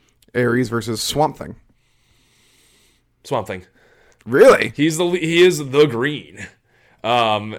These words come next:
Speaker 2: it's, uh, Swamp Thing is a, he's an, he's an element of nature in a
Speaker 1: Mm-hmm.
Speaker 2: sense. So he's, he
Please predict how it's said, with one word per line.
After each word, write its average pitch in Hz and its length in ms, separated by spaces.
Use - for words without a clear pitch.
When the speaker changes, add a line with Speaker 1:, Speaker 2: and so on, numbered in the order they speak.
Speaker 2:
it's, 135 260
uh, 123 220
Swamp 156 300
Thing 143 260
is 113 340
a, 104 420
he's 113 180
an, 107 220
he's 117 140
an 113 100
element 113 380
of 95 80
nature 107 640
in 107 120
a 110 40
Speaker 1:
Mm-hmm. 117 100
Speaker 2:
sense. 110 400
So 98 500
he's, 110 240
he 160 200